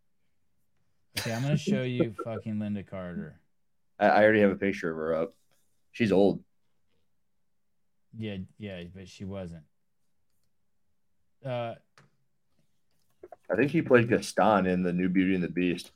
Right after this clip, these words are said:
Speaker 1: were her hammers real? Did, were, were her hammer? Oh, my, my screen's still up.
Speaker 2: You're asking me if her hammers were real?
Speaker 1: Yeah.
Speaker 2: Well, first of all,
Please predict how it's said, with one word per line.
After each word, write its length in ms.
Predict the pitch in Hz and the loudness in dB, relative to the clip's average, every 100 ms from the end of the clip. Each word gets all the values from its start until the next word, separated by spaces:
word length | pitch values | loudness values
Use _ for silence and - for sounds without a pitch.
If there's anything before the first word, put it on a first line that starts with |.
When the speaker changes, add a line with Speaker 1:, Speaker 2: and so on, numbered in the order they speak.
| - - | -20 -8
Speaker 1:
were 140 | 135 | -6
her 220 | 120 165 196 | -4 -2 0
hammers 540 | 143 127 123 156 131 | 0 2 4 4 4
real? 320 | 104 107 135 | 4 4 4
Did, 240 | 135 113 - | 4 0 -2
were, 140 | 113 | -2
were 180 | 117 123 | 2 2
her 200 | 123 160 | 4 4
hammer? 300 | 135 120 127 | 6 4 2
Oh, 280 | 135 147 95 | 2 2 2
my, 220 | 87 123 117 | 0 0 0
my 160 | 127 | 0
screen's 460 | 123 - 139 160 156 | 0 0 2 4 2
still 240 | - 82 | -2 -4
up. 160 | 78 - - - _ _ _ _ _ _ _ _ _ _ _ _ _ _ _ _ _ _ _ - | -6 -10 -18 -20 _ _ _ _ _ _ _ _ _ _ _ _ _ _ _ _ _ _ _ -2
Speaker 2:
You're 160 | 98 | 4
asking 360 | 110 107 92 87 | 4 2 -2 0
me 200 | 90 104 | 4 4
if 120 | 117 | 4
her 360 | 123 127 127 - | 4 6 4 2
hammers 520 | 98 101 110 123 123 | -4 0 2 4 2
were 160 | 123 120 | 2 2
real? 400 | 123 127 135 127 - - | 4 4 2 0 -12 -8
Speaker 1:
Yeah. 320 | 123 107 82 - _ _ _ _ _ _ _ _ _ _ _ _ _ | -4 -4 -6 -12 _ _ _ _ _ _ _ _ _ _ _ _ _
Speaker 2:
Well, 80 | 98 | -6
first 340 | - 127 120 113 | 2 4 4 2
of 100 | 82 | 0
all, 320 | 80 78 | -2 -4